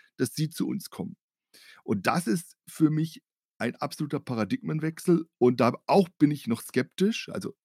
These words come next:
vorsichtig optimistisch, weil natürlich wir erst mal als evangelische Kirche so aufgestellt sind, dass,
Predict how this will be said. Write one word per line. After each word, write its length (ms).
vorsichtig 640
optimistisch, 680
weil 160
natürlich 500
wir 180
erst 360
mal 200
als 140
evangelische 600
Kirche 260
so 120
aufgestellt 540
sind, 260
dass, 200